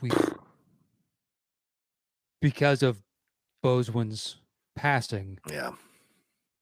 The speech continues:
Speaker 1: we didn't get more time with that character to explore. Whereas Scarlet now have had a series, plus now a standalone or another movie
Speaker 2: Yeah.
Speaker 1: on top of
Speaker 2: Yeah.
Speaker 1: to really get into the, the psychology of the character.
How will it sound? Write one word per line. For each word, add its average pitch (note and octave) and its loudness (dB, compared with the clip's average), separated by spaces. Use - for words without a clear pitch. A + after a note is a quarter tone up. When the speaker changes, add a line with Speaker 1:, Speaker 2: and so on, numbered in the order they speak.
Speaker 1:
we A#2+ 2
didn't B2+ 2
get B2+ 4
more A#2+ 2
time A#2+ 2
with A2 -2
that A2 -4
character A2 -2
to G2+ -8
explore. G2+ -2
Whereas G#2 0
Scarlet A#2+ 2
now G#2 -4
have G2 -6
had G#2+ -4
a F#2 -8
series, A2+ 2
plus - -2
now G#2+ 0
a G2+ -2
standalone G#2 -2
or B2 6
another A2 2
movie G#2+ 2
Speaker 2:
Yeah. C#3 0
Speaker 1:
on G#2+ 0
top A2 2
of F2+ -6
Speaker 2:
Yeah. - -18
Speaker 1:
to A#2 6
really C3 4
get A#2 2
into A2 0
the, G2 -2
the G2+ 0
psychology A2 2
of F2+ -6
the G#2+ -2
character. F#2+ -4